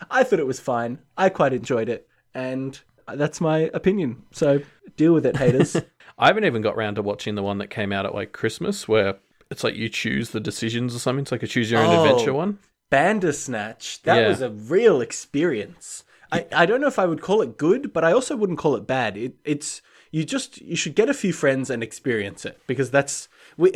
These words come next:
Speaker 1: <laughs> I did it on New Year's Eve with a few friends. We were away <laughs> at a beach house,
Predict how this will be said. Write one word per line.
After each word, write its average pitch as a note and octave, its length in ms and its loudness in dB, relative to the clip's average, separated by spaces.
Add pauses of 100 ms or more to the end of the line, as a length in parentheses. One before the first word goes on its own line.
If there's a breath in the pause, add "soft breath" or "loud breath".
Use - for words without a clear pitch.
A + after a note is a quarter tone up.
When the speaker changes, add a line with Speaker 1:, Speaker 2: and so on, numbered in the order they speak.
(140)
Speaker 1:
<laughs> G#3+ 160 2
I F3 120 6
did G3 180 0
it E3+ 140 2
on D3 200 0
New C#3 80 -4
Year's D3 280 2
Eve B2 280 0
with B2+ 100 -4
a B2 60 -2
few C3+ 180 -6
friends. B2+ 420 -4
We C3 100 -4
were A#2+ 60 -2
away A#2+ 300 -2
<laughs> - 40 2
at D3+ 120 4
a C3+ 60 0
beach C#3 340 -4
house, - 440 -4